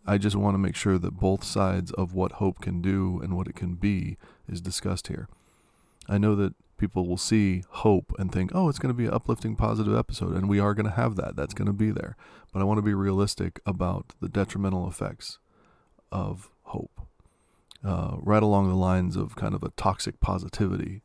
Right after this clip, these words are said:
type of thing. So, uh, I just wanted to, to make that clear, and, and, and that quote kind of encapsulates that, because the reality is, is that hope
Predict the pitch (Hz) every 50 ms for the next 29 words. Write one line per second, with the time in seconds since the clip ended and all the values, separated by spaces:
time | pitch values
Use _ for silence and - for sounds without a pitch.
0 | _ - - - - - - - - - - - _ _ - - - - - -
1 | - _ _ _ _ _ _ - _ _ - - - 92 95 92 90 - - -
2 | - _ _ _ _ _ - 90 92 90 92 - 101 101 107 - 117 117 113 113
3 | 107 110 101 - - - 107 104 101 104 104 - - 107 95 - - - 117 110
4 | 101 95 95 90 87 - - - - - _ _ _ - 104 98 104 101 - 95
5 | 107 98 95 92 - - 92 95 92 92 - - - _ _ _ - - 101 98
6 | 82 - - - 120 113 104 95 - - _ _ _ - - - - - 104 107
7 | 104 98 92 92 - _ _ _ _ - 107 104 - - 110 110 - - 104 98
8 | - - - - - - - - _ - - _ _ _ _ _ _ _ - _
9 | - - 95 104 101 90 98 101 104 104 110 113 113 107 98 95 92 95 92 92
10 | 92 92 101 95 95 92 87 87 - _ _ _ _ - _ _ _ _ _ _
11 | _ _ _ _ _ _ _ _ _ _ - - - 120 113 101 - - - -